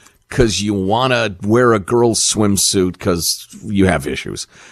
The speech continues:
Uh, anyway, it turns out that the, uh, designer of those swimsuits is also an outspoken Satanist whose brand features occult imagery and messages like "Satan respects pronouns" on brand apparel.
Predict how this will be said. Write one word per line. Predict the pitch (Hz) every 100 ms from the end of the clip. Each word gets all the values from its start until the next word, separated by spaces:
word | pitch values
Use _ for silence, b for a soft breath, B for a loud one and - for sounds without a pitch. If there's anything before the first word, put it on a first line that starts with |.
| B B -
Uh, | 98 92 87
anyway, | 147 170 117 101
it | 98 107
turns | 170 151 143
out | 139 -
that | 127 98
the, | 113 110 101 98 -
uh, | 78 67 57
designer | 90 117 117 131 170 233 117
of | 92
those | 85 82
swimsuits | - 82 80 - -
is | 135
also | 190 220 202
an | 170
outspoken | 180 - - 175 147
Satanist | 131 - 254 151 151 - - B B
whose | 151 147
brand | - 160 175 139
features | 165 - 123 110
occult | - 165 165
imagery | 156 139 117 143
and | 117
messages | 123 - 120 120 113
like | 110 107 - B B
"Satan | - - 214 220 190 160
respects | 131 - - 170 - -
pronouns" | - 160 127 87 69 57 -
on | 98 101
brand | 85 92 85
apparel. | 80 - 60 50